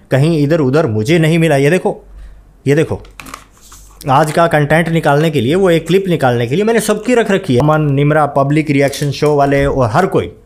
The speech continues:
जो ऐसी क्लिप, जो ये दोगलेपन वाली क्लिप होती है ना, ये सब मैंने रख रखी है।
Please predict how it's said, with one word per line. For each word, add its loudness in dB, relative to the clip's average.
जो 0
ऐसी 2
क्लिप, -2
जो 2
ये 2
दोगलेपन 0
वाली 2
क्लिप -2
होती -2
है 2
ना, -4
ये 2
सब -2
मैंने 2
रख 0
रखी -4
है। -10